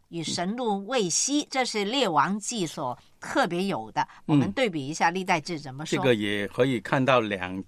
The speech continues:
Speaker 2: 两卷书这个神学取向有差异了。
Speaker 1: 嗯。
Speaker 2: 这里呢，特别来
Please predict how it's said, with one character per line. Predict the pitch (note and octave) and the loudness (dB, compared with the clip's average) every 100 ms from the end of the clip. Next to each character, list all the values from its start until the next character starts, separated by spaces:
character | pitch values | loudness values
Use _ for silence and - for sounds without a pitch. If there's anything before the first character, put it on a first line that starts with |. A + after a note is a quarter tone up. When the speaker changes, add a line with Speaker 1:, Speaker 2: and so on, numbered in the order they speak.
| - | -12
Speaker 2:
两 | - G#2+ G#2+ C3 | -10 -2 0 2
卷 | D3+ F2+ F#2 | 0 -4 -4
书 | - C#3 | -4 -4
这 | C#3+ | -2
个 | B2 | -4
神 | - G2+ B2 | -4 -2 -2
学 | C3+ C3 | 0 -2
取 | - - F2+ | -4 -8 -8
向 | - B2 A#2 | 2 2 2
有 | F#2+ E2+ | -2 -6
差 | - A#2 A2 | -8 -2 0
异 | G#2+ G#2 | 0 -2
了。 | F2 - | -4 -6
Speaker 1:
嗯。 | F#3 C#3 - - - | -8 -8 -16 -20 2
Speaker 2:
这 | A3+ | 6
里 | E3 G#2+ | 6 8
呢， | D#3 E3+ | 6 6
特 | E3+ G3 | 4 2
别 | C3 C#3 | 4 4
来 | - A2 G2+ A#2+ | 4 4 4 4